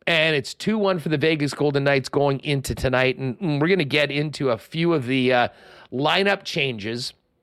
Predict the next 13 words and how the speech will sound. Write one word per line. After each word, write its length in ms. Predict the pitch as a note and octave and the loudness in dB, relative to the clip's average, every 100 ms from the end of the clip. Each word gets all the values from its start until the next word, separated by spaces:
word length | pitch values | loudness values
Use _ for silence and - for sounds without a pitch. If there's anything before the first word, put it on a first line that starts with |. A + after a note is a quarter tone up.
| _ _ - | _ _ -14
that 140 | - D3+ | -2 0
are 100 | C#3+ | 2
gonna 220 | C#3+ C#3+ | 0 0
be 80 | B2+ | 0
happening 420 | D3 D3+ C#3 B2+ | 0 0 -4 -8
tonight. 380 | - C#3+ C3+ - | -4 -2 -2 0
But 100 | C3 | -4
of 100 | A2+ | -2
course, 300 | D3 C3 - | -2 -2 -2
Remus, 240 | C3 B2+ | -2 -2
the 100 | C3 | -2
biggest 440 | A2 D3+ D#3+ C#3+ - | -2 -2 0 -2 -2
story 480 | C3+ A#2 A#2 G#2+ | 0 2 2 0